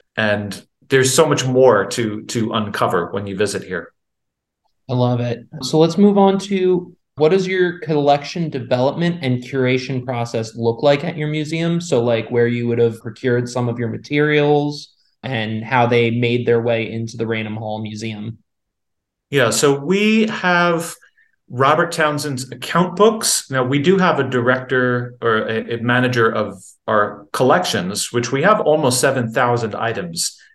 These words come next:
Speaker 1: in our entire collection. But we have obtained Robert Townsend's account books from, and they c-, these items can come from anywhere from an auction,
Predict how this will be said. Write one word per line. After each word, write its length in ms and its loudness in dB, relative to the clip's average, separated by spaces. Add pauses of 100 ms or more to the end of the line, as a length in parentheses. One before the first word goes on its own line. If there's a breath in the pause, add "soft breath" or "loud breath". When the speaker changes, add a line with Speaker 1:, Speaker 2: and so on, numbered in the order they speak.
Speaker 1:
in 140 0
our 140 4
entire 380 0
collection. 680 -2 (280)
But 200 2
we 140 4
have 200 4
obtained 500 0
Robert 340 2
Townsend's 560 -2
account 360 -2
books 520 0 (300 soft breath)
from, 600 0
and 140 -2
they 140 2
c-, 140 -2
these 260 2
items 360 2
can 180 -6
come 260 -2
from 680 -2
anywhere 260 2
from 440 -2
an 240 -4
auction, 720 0